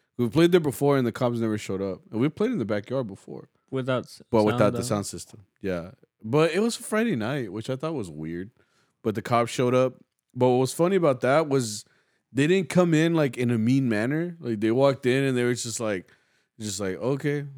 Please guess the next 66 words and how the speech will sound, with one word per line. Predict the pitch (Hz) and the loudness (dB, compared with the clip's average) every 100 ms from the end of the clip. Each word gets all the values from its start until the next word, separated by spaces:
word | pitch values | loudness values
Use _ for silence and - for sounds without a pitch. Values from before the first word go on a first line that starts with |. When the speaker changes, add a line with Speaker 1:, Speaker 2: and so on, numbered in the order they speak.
| 127 | -14
Speaker 1:
a | 95 | -2
party." | 123 127 123 120 113 - | 2 2 2 0 -4 -2
I, | 113 | 0
I | 113 135 | 4 2
guess | 127 151 165 | 2 0 0
they | 165 - | 0 0
talked | 143 139 - | 2 0 0
to, | 139 | -2
like, | 113 104 | -2 -4
the | |
person | 92 117 - 113 | -4 -4 -4 -6
in, | 98 _ 127 113 | -6 _ -16 -8
the, | 104 - | -8 -8
in | 98 | -4
charge | 107 104 | -2 -2
of | |
the | 95 | -2
house, | 98 104 104 | -2 -4 -6
or | 107 | -8
I | 101 | -8
don't | 104 | -8
know, | 107 | -8
but | 98 104 | -10 -6
they | |
were | 104 104 | -4 -2
like, | 95 90 - _ _ _ - _ - | -6 -8 -16 _ _ _ -20 _ -2
they | 104 | 2
were | 101 | 2
all | 101 | 2
like, | 95 92 | 2 0
you | 101 | 0
know, | 101 | 0
I | 98 | 0
think, | 90 110 104 - | 0 -2 -4 -2
I | 110 | -2
think | 123 143 | 0 0
they | 151 | 0
came | 123 135 123 | 2 0 2
as, | 120 107 | 0 0
like, | 95 | -2
a | |
noise | 98 107 - | 2 2 0
complaint. | 95 92 87 - _ | -6 -8 -10 -14 _
They're | 95 | -8
like, | 87 92 | -6 -2
"Hey, | 101 98 | 0 0
we, | 98 92 98 - | 0 -2 -4 -4
we | 98 | -4
have | 95 | -2
a | |
noise | 95 95 | -2 -4
complaint." | - 90 98 98 _ _ _ | -6 -8 -6 -6 _ _ _
Which | 131 147 131 | 2 2 2
after | 131 170 165 208 | 0 0 0 2
that, | 202 175 - _ _ _ _ 127 127 - - | 2 2 -4 _ _ _ _ -4 -2 -2 4
<laughs> | |
we | 170 147 | 6 6
never | 156 156 135 | 6 4 4
put | 151 | 0
the | 123 | 0
volume | 107 131 196 | 0 4 4
down, | 131 123 131 | 4 0 0
so | - 139 | -2 -2
I | 135 | 0
don't | 139 123 | 0 0
know. | 120 | -2